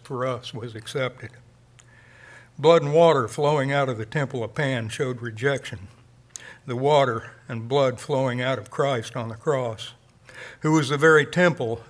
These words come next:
of the true and living God, gave us eternal acceptance. Now, I'm sure that there's a lot more parable-, parallel opposites to these things.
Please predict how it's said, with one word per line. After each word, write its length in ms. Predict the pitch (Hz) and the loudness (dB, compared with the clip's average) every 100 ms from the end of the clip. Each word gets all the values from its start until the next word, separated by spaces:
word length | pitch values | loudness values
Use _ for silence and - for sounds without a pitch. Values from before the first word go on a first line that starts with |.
| - | -10
of 140 | 147 | -8
the 100 | 113 | -8
true 400 | 117 160 139 131 | -6 -2 0 -2
and 140 | 123 127 | -2 -2
living 340 | 151 120 113 | -2 -2 -6
God, 380 | 113 104 110 117 - _ _ _ _ - - - _ - | -8 -8 -10 -12 -18 _ _ _ _ -12 -12 -12 _ -10
gave 220 | 120 117 | -8 -6
us 200 | 120 117 | -8 -8
eternal 500 | 120 - 139 131 123 | -12 -6 -4 -4 -6
acceptance. 720 | 113 - 143 139 - 98 - - _ _ _ _ _ _ - _ - - - - | -8 -4 -4 -4 -10 -16 -16 -20 _ _ _ _ _ _ -20 _ -20 -20 -12 2
Now, 140 | 151 | 4
I'm 140 | 156 | 4
sure 260 | - 190 175 | 4 4 4
that 180 | 156 147 | 4 0
there's 260 | 156 143 | 0 0
a 40 | 151 | 0
lot 280 | 156 156 135 | 2 0 2
more 220 | 151 135 | 0 0
parable-, 600 | - 156 147 139 135 147 - _ - | 0 2 4 2 -2 -10 -20 _ -2
parallel 520 | 170 160 139 135 127 | 4 6 6 2 2
opposites 800 | 131 143 139 127 - 117 - - - - - _ _ _ _ - - - - _ _ _ _ _ _ _ _ _ _ _ _ _ _ _ _ | 0 0 -2 -6 -8 -10 -12 -14 -16 -20 -20 _ _ _ _ -20 -20 -20 -20 _ _ _ _ _ _ _ _ _ _ _ _ _ _ _ _
to 140 | 135 | -8
these 320 | 120 127 113 - | -4 -6 -6 -6
things. 380 | 127 123 131 | -4 -4 -6